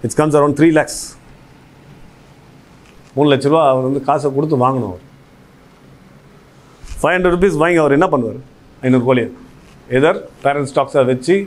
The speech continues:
குட்டி குட்டி ஃபார்மர்ஸ்க்கா ஃபைவ் ஃபிஃப்டிக்கு விக்கலாம், இல்ல சிக்ஸ் ஹண்ட்ரட் விக்கலாம், இல்ல meat per cage three fifty four ஹண்ட்ரடோ விக்கலாம். அப்ப you will, உங்க investment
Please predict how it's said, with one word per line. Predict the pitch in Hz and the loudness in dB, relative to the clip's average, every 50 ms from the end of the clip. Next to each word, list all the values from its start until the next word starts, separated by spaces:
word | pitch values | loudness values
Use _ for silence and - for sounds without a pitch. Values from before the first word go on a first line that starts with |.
| - - - - - - - - - | -6 -16 -20 -20 -20 -20 -20 -12 -4
குட்டி | - 147 151 143 | -2 -2 0 0
குட்டி | 135 131 123 135 | 0 0 2 2
ஃபார்மர்ஸ்க்கா | 139 143 147 135 131 131 147 156 170 - - - - - - _ _ - | 2 2 2 0 0 0 -2 -2 -2 -4 -12 -18 -20 -20 -20 _ _ -2
ஃபைவ் | 131 131 127 131 | 0 0 2 0
ஃபிஃப்டிக்கு | 131 123 127 135 123 120 | 0 0 0 0 0 0
விக்கலாம், | 120 120 143 139 117 - - - - - - - - - - | -2 0 0 -2 -2 -2 -6 -14 -20 -20 -20 -20 -20 -10 -4
இல்ல | 120 127 120 123 | -2 -2 -2 -2
சிக்ஸ் | 131 123 - | -4 -2 -2
ஹண்ட்ரட் | 131 123 123 120 110 110 | -2 -2 -2 -2 -4 -4
விக்கலாம், | 104 - 117 117 120 - - - - _ - - - 120 | -2 -2 -2 -2 -4 -6 -16 -20 -20 _ -16 -8 -4 0
இல்ல | 123 127 117 113 127 | 0 0 2 2 2
meat | 147 165 160 156 135 123 - | 2 2 0 -2 -2 -2 -2
per | 120 113 - - | -4 -2 -2 -2
cage | 135 131 123 - - - - - - - - - - - | -2 -2 -2 -6 -12 -18 -20 -20 -20 -20 -20 -18 -8 -2
three | 143 135 120 131 | -2 0 0 0
fifty | 131 117 139 135 123 - | -2 0 0 -2 0 0
four | 131 127 117 | 0 0 0
ஹண்ட்ரடோ | 113 110 113 127 123 117 | 0 0 -2 -2 -2 -2
விக்கலாம். | 107 - 139 127 - - - - - - - - - - - - - - - - - - - 120 | -2 -2 -2 -2 -2 -4 -10 -20 -20 -20 -20 -20 -20 -20 -20 -20 -20 -20 -20 -20 -20 -16 -10 -4
அப்ப | 113 135 131 | 0 2 2
you | 131 131 | 4 4
will, | 135 131 127 120 127 - - - - - - - - 139 | 4 4 4 2 0 -4 -10 -18 -20 -20 -20 -8 -2 0
உங்க | 127 127 135 135 139 | 2 4 4 4 4
investment | 160 160 160 165 151 156 151 | 2 2 0 0 -2 -2 0